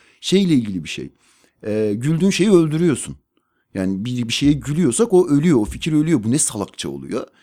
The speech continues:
Dolayısıyla hani, e, o adamı düşündüğüm zaman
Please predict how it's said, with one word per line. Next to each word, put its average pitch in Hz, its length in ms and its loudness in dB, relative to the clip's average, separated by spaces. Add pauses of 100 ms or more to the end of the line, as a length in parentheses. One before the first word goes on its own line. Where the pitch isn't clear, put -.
(160)
Dolayısıyla 208 460 0
hani, 190 240 2 (400)
e, 127 60 2 (680)
o 226 160 4
adamı 185 300 2
düşündüğüm 190 480 0
zaman 151 340 -4